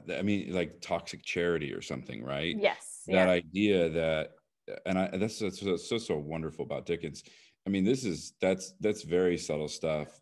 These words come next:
Speaker 1: about sort of the ethics of, or, like, an equitable ethics, right?
Speaker 2: Mm-hmm.
Speaker 1: Rather than a middle to upper class ethics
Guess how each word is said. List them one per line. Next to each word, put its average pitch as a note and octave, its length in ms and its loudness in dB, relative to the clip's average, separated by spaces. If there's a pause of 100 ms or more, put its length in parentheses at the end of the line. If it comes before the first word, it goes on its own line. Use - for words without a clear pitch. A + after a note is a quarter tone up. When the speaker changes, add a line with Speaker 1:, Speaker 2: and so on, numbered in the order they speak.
Speaker 1:
about D2 480 -4
sort D2+ 160 -6
of C#2+ 140 -6
the D2+ 160 -4
ethics D2+ 460 -6
of, C#2+ 140 -8 (180)
or, D2 380 -4
like, C#2+ 180 -6
an D#2 180 -6
equitable D2 640 -4
ethics, - 580 -8 (440)
right? A3 300 4
Speaker 2:
Mm-hmm. - 260 -10
Speaker 1:
Rather F#2 260 6
than F2 220 2
a D#2+ 360 0
middle F2+ 320 4
to D2+ 140 -2
upper E2 220 0
class D2+ 460 2
ethics - 640 -6